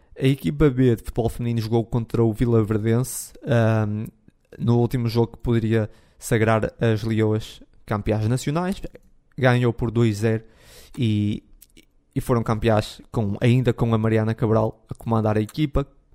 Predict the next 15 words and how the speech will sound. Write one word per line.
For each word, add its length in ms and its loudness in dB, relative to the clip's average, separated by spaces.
Mariana 280 -2
Cabral 320 2
que 80 -14
vai 140 2
ser 180 0
a, 140 0
a, 1300 -6
a 20 4
treinadora 460 2
da 60 -4
equipa 260 -2
principal 380 0
na 100 -2
próxima 300 -2
época. 200 -8